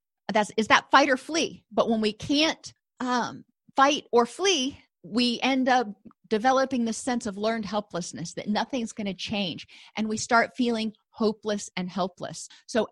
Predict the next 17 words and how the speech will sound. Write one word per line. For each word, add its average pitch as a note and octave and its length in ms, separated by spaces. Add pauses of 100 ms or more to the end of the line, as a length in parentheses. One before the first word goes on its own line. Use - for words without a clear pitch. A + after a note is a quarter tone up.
anger D#4 360
and C#4 100
depression B3+ 600
really A3+ 240 (100)
are G#3+ 260
related. F#3 640 (380)
And, F#3+ 220 (120)
<clears throat> C#4 460
pardon G3 200
me, F3 120 (160)
some D4+ 280
people C#4 360
believe B3 580
that A3+ 480 (320)
anger A#3+ 520 (420)
is, A3+ 680 (200)
um, G3+ 480